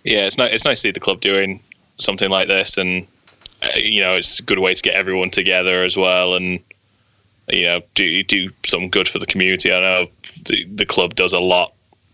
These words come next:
on the whole, but see this sort of effort going in is great to see. Um, I don't know if you guys have seen, actually, the, the charity, uh, has been set up. There's a number of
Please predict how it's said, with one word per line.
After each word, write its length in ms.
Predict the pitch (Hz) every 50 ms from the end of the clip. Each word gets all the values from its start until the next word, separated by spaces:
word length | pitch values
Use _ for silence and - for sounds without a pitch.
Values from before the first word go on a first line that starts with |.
| _ _ _ _ _
on 140 | - 98 92
the 80 | 90 90
whole, 300 | 101 92 90 90 90 87
but 140 | 87 - -
see 400 | - - 98 90 90 90 87 - _ _ _ -
this 240 | - 98 90 - -
sort 180 | - 92 82
of 80 | 82 95
effort 260 | 90 90 - - 90 90
going 220 | 90 87 87 87
in 80 | 87 87
is 140 | 90 90
great 240 | - 92 90 90 -
to 100 | - -
see. 360 | - - 95 90 87 87 - - _ _ _ _ _ _ - - - - _ _ _ -
Um, 420 | - 92 92 92 92 90 90 87 85
I 80 | 95 101
don't 140 | 120 127
know 80 | 120 107
if 100 | 101 -
you 120 | 104 107
guys 280 | 107 104 98 98 95 90
have 80 | 90 90
seen, 280 | - - 95 95 92 92
actually, 340 | 92 90 92 - - 95 90
the, 380 | 92 90 90 90 90 90 90 - _ _ _ _ _ _ _ - - - - - _ _ _ _ - - - - -
the 100 | 110 98
charity, 840 | - - 104 98 92 92 - - 98 95 95 90 90 90 90 - - _ _ _ _ -
uh, 300 | 92 90 87 87 87 85
has 120 | 87 -
been 180 | - 92 90 90
set 280 | - - 90 - -
up. 120 | 98 90 90
There's 240 | 92 90 90 -
a 60 | - 92
number 420 | 92 92 90 87 90 85 87 87
of 200 | 87 - -